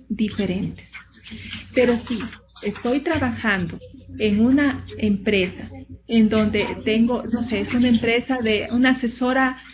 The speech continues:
de contable, ¿sí? Es una multinacional asesora contable, ¿sí? No creo que haya diferencia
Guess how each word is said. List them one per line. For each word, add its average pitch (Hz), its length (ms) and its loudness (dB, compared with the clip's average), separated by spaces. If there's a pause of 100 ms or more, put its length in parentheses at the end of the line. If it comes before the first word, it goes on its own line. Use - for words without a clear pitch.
(680)
de 214 300 4
contable, 220 640 6 (920)
¿sí? - 360 -4
Es 240 160 -2
una 302 220 4
multinacional 247 960 4 (400)
asesora 247 640 0
contable, 214 500 -2 (680)
¿sí? - 300 -6 (920)
No 302 260 10
creo 311 260 0
que 254 120 -4
haya 247 240 -4
diferencia 220 760 -4